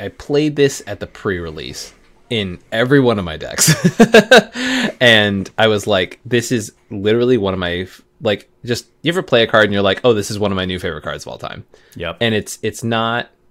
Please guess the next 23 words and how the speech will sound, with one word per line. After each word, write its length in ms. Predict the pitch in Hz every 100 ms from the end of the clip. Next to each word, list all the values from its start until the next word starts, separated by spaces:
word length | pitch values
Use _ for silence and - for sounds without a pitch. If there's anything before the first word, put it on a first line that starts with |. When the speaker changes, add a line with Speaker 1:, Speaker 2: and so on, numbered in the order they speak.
| _ _ _ _ _ _ 120
Speaker 1:
it's, 180 | - -
it's, 260 | - - -
it 80 | -
feels 340 | - 127 127
like 120 | 131
a 40 | 113
limited 540 | 104 113 113 104 -
card. 460 | - 92 78 - - _ _ _
And 80 | 107
it 80 | 92
feels 220 | - 104
like 120 | 104
a 40 | -
fun 360 | - 110 113
card 240 | 113 104 98
to 60 |
play 220 | - 104 98
in 100 | 95
limited 380 | 104 101 107
and, 240 | - 90 82
like, 160 | 82 -
casual 340 | 92 92 90
commander. 400 | 95 82 82 90